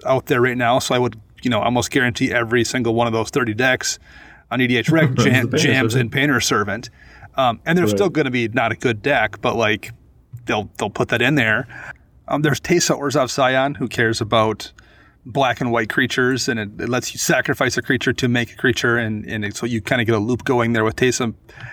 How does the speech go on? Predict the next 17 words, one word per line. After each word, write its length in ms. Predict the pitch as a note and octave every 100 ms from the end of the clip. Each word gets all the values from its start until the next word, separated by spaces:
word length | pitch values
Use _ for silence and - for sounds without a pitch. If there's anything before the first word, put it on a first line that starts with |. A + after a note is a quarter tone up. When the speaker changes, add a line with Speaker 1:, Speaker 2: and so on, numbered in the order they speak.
| - - G2+
Speaker 1:
Darkest 500 | D3+ C3+ D3 - -
Hour 300 | C3 C3+ C3+
kinda 280 | - B2+ A2+
does 280 | A#2+ A#2 G2
that, 300 | A#2 A#2 -
but 60 |
this 140 | G#2+ -
gives 180 | B2
you 80 | A#2+
one 280 | A2+ A2+ A#2
more 200 | A2+ A2
way 180 | G#2+ A2
to 80 | G#2+
do 100 | A2+
the 100 | G2+
same 200 | A2 F#2+
thing. 340 | A#2 E2 -